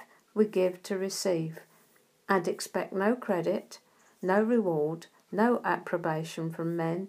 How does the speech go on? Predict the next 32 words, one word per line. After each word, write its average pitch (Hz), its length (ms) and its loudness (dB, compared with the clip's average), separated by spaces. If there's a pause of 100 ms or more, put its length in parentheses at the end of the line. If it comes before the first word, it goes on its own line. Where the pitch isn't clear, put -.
(160)
in 170 200 0
this 185 260 -4
life. 160 480 -8 (840)
Everything 214 540 2
is 180 160 -4
stored 175 340 0
up - 220 -2
for 180 100 -4
us 170 240 -4
in 175 180 -4
heaven. 165 460 -8 (960)
Great, 196 600 -2 (100)
it 175 180 -8
is 160 160 -2
said, 165 480 -4
is 165 220 -4
the 160 100 0
reward 165 520 0
there. 165 400 -4 (840)
Our 226 200 6
lives 175 440 0
are 220 60 0
turned 180 380 -2
upside 180 480 -4
down. 170 480 0 (640)
The 160 80 2
world 196 420 4
will 160 140 0
be 160 120 0
turned 165 380 0
upside 165 500 -2
down 156 400 -4